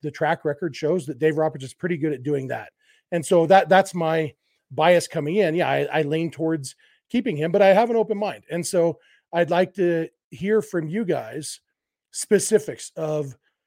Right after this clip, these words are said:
that Dave Roberts needs to be f-, fired because they need to be better at this specific thing or these five specific things. And here's why I think a change would make them better. And here's who I think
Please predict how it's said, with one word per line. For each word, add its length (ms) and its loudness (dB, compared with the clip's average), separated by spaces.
that 180 -2
Dave 240 4
Roberts 280 4
needs 200 -4
to 80 -12
be 100 -4
f-, 160 -12
fired 400 2
because 260 -6
they 120 -4
need 180 -4
to 60 -6
be 120 -4
better 400 -2
at 280 -4
this 280 -6
specific 480 -8
thing 480 -2
or 220 -2
these 440 -4
five 360 0
specific 480 -8
things. 560 -4
And 600 2
here's 400 -2
why 320 4
I 100 0
think 300 -6
a 80 -2
change 400 -4
would 140 -8
make 220 0
them 120 -2
better. 260 0
And 220 -6
here's 240 -4
who 160 -4
I 120 2
think 500 -6